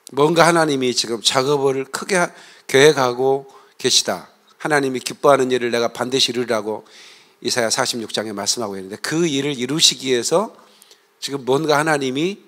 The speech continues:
구별하고 계시다. 그러니까 사백육십, 거의 오백 명 가까이 선교회원들이 있는데 더블유씨씨는 사탄이야라고 말해서 선교회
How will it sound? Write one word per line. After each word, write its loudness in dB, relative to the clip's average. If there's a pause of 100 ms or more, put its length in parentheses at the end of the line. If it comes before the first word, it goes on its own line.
구별하고 4
계시다. -8 (400)
그러니까 0 (280)
사백육십, 4
거의 6
오백 6
명 2
가까이 2
선교회원들이 2
있는데 0 (400)
더블유씨씨는 2
사탄이야라고 2
말해서 2 (380)
선교회 2